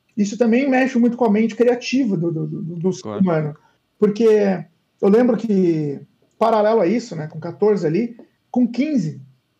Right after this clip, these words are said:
Speaker 1: é, os meus amiguinhos, digamos assim, tavam ainda assim, "O que que você vai fazer à noite?" Eu falei, "Ah, já faço, tudo lá no, na escola, normal." Eu falei,
Speaker 2: Sim.
Speaker 1: "Não, não, todo mundo que,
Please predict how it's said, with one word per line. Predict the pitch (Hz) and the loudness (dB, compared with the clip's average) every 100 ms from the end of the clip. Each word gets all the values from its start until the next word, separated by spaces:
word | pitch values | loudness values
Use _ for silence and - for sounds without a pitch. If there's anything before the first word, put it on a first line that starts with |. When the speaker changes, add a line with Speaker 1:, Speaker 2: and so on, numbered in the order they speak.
| _ _ _ _ _ _ _ | _ _ _ _ _ _ _
Speaker 1:
é, | 185 175 165 | -8 -6 -4
os | 170 196 | 0 2
meus | 196 269 | 4 4
amiguinhos, | 254 226 160 196 247 180 | 4 2 2 2 2 0
digamos | 156 165 156 | -2 -2 -2
assim, | 151 - 247 - _ _ _ _ - | -4 -4 -4 -4 _ _ _ _ -2
tavam | 214 208 220 233 240 226 214 202 196 180 160 151 _ - | 2 4 4 4 4 2 2 2 0 -2 -6 -8 _ -6
ainda | 202 196 214 220 | 0 2 4 2
assim, | 208 233 233 | 2 2 2
"O | |
que | 233 | 2
que | 220 | 0
você | 277 | 2
vai | 247 | 2
fazer | 240 269 254 240 185 208 254 - _ - | 2 2 0 0 2 2 2 -2 _ -4
à | 269 | 0
noite?" | 254 226 220 - - | 2 2 0 -10 -14
Eu | - | -6
falei, | 262 - 143 | -4 -4 -6
"Ah, | |
já | 170 | -12
faço, | 165 247 330 330 - - _ _ | -4 0 0 0 -10 -20 _ _
tudo | 175 165 | -2 0
lá | 220 233 | 2 0
no, | 269 262 | 0 -2
na | 277 | -4
escola, | - 370 466 240 | -2 0 2 0
normal." | 156 208 285 330 208 _ _ _ _ - | 0 -2 0 -2 -6 _ _ _ _ -2
Eu | |
falei, | 240 196 | 2 4
Speaker 2:
Sim. | |
Speaker 1:
"Não, | 233 | 4
não, | 277 285 262 - _ - | 2 0 -2 -12 _ 0
todo | 226 254 | 2 4
mundo | 233 240 294 247 | 4 4 2 -4
que, | - 190 175 165 | -2 -2 -2 -8